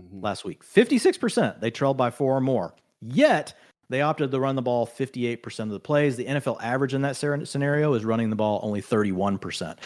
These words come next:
Speaker 2: So I found it kinda interesting that a lot of people went to the, "Well, it's just the way the game worked out." I'm like, "They, they trailed over half the game by four or more
Speaker 1: Mm-hmm.
Speaker 2: points." You know, I, it felt closer than that, you know, and it, it ultimately was at the end, and it, and they,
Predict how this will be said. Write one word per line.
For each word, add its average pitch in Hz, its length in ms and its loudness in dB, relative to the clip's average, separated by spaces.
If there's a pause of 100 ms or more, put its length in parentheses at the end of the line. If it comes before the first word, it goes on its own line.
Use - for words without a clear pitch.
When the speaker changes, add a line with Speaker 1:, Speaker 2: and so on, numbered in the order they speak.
(200)
Speaker 2:
So 170 120 4
I - 20 4
found 247 220 2
it 160 80 -2
kinda 156 180 2
interesting 117 480 -2
that 110 100 -6
a 123 40 -4
lot 120 160 -2
of 117 60 -6
people 110 200 -4
went 117 140 -4
to 120 40 -6
the, 139 60 -4
"Well, 240 460 2
it's - 120 0
just 220 200 -2
the 214 80 0
way 196 160 6
the 180 100 -2
game 180 240 2
worked 170 260 0
out." 165 200 2
I'm 160 80 -2
like, 156 160 0 (560)
"They, 180 280 0
they 165 180 -2
trailed 247 680 4 (240)
over 196 260 4
half 294 260 2
the 180 80 4
game 170 460 0 (140)
by 175 180 2
four 233 220 4
or 226 60 4
more 233 160 2
Speaker 1:
Mm-hmm. 226 100 -6
Speaker 2:
points." - 380 -6 (460)
You 127 120 0
know, 175 340 2
I, 143 180 2
it 170 160 -2
felt 254 320 0
closer 147 440 2
than 107 160 -6
that, 104 340 -8 (120)
you 127 120 -8
know, 127 180 -2
and 143 120 0
it, 151 100 -4
it 147 80 -2
ultimately 139 320 0
was 123 300 2
at 117 80 -4
the 120 180 0
end, 175 340 0
and 120 140 -4
it, 120 240 -8
and 113 180 -6
they, 110 220 -4